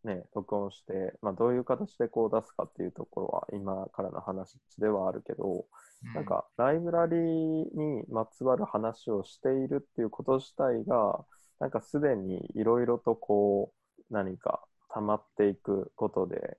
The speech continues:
Speaker 1: 意味をなすことってあるよねっていうふうに思っていてね。
Speaker 2: うん。
Speaker 1: うん。それだったら、こう、ライブラリが工事中ってどういうことだっ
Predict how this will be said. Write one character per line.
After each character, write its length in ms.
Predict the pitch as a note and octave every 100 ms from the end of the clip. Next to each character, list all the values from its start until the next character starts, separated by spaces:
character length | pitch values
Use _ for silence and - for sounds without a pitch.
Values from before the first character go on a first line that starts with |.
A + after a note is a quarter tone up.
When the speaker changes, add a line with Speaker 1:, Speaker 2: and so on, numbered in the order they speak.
| A2
Speaker 1:
意 60 |
味 180 | G#2+ F#2+
を 100 | F2
な 140 | F#2
す 80 | -
こ 100 | -
と 140 | F2 F2
っ 60 | -
て 80 | -
あ 120 | G2
る 100 | F#2
よ 80 | -
ね 100 | G2
っ 20 |
て 180 | - -
い 40 |
う 20 | -
ふ 60 |
う 120 | -
に 60 | - -
思 100 | F#2+
っ 60 | F#2+
て 120 | -
い 40 | -
て 80 |
ね。 180 | - - - _ _ _ _ - G2+ F#2 - _ -
Speaker 2:
う 40 | G2
ん。 40 |
Speaker 1:
う 20 |
ん。 40 | F2+ - - - _ _ _ _ _ _ _ _ _ _ _
そ 100 | B2
れ 100 | C#3
だ 60 | D3
っ 100 | -
た 80 | G2+
ら、 160 | G#2
こ 320 | - F#2+ - -
う、 60 |
ラ 160 | A2+ D3
イ 60 |
ブ 160 | D3+ D3
ラ 120 | C3
リ 200 | G#2 F#2+
が 100 | F#2
工 360 | - - B2 C3
事 200 | C#3 B2
中 380 | - C3 B2 B2
っ 20 |
て 200 | A#2+ -
ど 180 | A2 A2
う 80 | G#2
い 20 |
う 60 | F#2+
こ 120 | F2+
と 140 | -
だ 120 | -
っ 40 | -